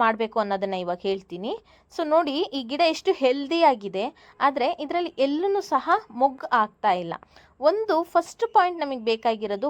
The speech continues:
ಮೊಗ್ಗು ಆಗ್ಬೇಕು ಅಂದ್ರೆ ಬಿಸಿಲು ಚೆನ್ನಾಗಿರ್ಬೇಕು. ಬಿಸಿಲು ಎಲ್ಲೂ ಚೆನ್ನ-, ಎಲ್ಲಾನು ಚೆನ್ನಾಗಿದ್ದೂ ಮೊಗ್ಗು ಆಗ್ತಾ ಇಲ್ಲ ಅಂತಂದ್ರೆ ಹೀಗೆ ಪ್ರೂನ್ ಮಾಡ್ಬಿಡಿ. ಫಸ್ಟ್ ಒಂದು ನಾಲ್ಕೈದು ಎಲೆಯನ್ನ ಬಿಟ್ಬಿಟ್ಟು ಪ್ರೂನ್ ಮಾಡ್ಬಿಡಿ. ಇದನ್ನ ಸಾಫ್ಟ್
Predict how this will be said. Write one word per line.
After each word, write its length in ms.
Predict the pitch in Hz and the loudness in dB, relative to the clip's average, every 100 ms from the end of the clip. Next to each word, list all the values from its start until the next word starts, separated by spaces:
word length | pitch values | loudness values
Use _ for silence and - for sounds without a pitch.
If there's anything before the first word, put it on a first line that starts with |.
| 277 | 0
ಮೊಗ್ಗು 200 | 254 254 302 | 0 4 2
ಆಗ್ಬೇಕು 300 | 240 233 233 | 2 -4 -4
ಅಂದ್ರೆ 160 | 220 277 226 | -2 -4 -4
ಬಿಸಿಲು 340 | 320 - 427 415 320 | -8 -2 0 0 2
ಚೆನ್ನಾಗಿರ್ಬೇಕು. 720 | 214 226 226 208 180 180 277 381 _ _ - | 0 0 0 -4 -6 -8 -10 -10 _ _ -10
ಬಿಸಿಲು 400 | 254 330 403 403 359 254 | -8 -8 -2 0 2 0
ಎಲ್ಲೂ 180 | 277 381 392 | 2 0 -2
ಚೆನ್ನ-, 260 | 285 233 226 220 | -4 -4 -2 -2
ಎಲ್ಲಾನು 320 | 247 302 370 370 - | 2 2 2 -2 -4
ಚೆನ್ನಾಗಿದ್ದೂ 680 | 226 247 320 320 294 370 415 262 | -2 2 0 0 -4 0 2 0
ಮೊಗ್ಗು 220 | 226 262 220 | 4 6 6
ಆಗ್ತಾ 280 | 233 - 277 254 | 4 -2 -2 0
ಇಲ್ಲ 120 | 220 196 | -2 -4
ಅಂತಂದ್ರೆ 480 | 190 180 180 180 294 392 _ _ - | -6 -8 -6 -2 -2 -4 _ _ -10
ಹೀಗೆ 280 | 254 220 453 _ _ - | -6 -4 -4 _ _ -8
ಪ್ರೂನ್ 220 | 262 277 226 | -4 -2 -2
ಮಾಡ್ಬಿಡಿ. 360 | 185 175 170 170 _ _ 302 | -2 -4 -10 -10 _ _ 0
ಫಸ್ಟ್ 300 | 320 - 370 | 0 0 -2
ಒಂದು 180 | 370 359 277 | 0 0 0
ನಾಲ್ಕೈದು 460 | 220 226 262 240 240 208 | 0 0 -4 -2 -4 -2
ಎಲೆಯನ್ನ 360 | 220 233 214 180 190 | -2 -4 -4 -6 -6
ಬಿಟ್ಬಿಟ್ಟು 440 | 202 196 202 233 403 _ _ _ _ | -10 -8 -2 0 0 _ _ _ _
ಪ್ರೂನ್ 220 | - 320 277 | -4 -4 -2
ಮಾಡ್ಬಿಡಿ. 340 | 208 180 165 175 _ _ _ _ _ _ _ _ _ _ - | -4 -4 -14 -14 _ _ _ _ _ _ _ _ _ _ -8
ಇದನ್ನ 280 | 226 262 269 - | -2 2 2 4
ಸಾಫ್ಟ್ 360 | 277 285 294 | 6 6 4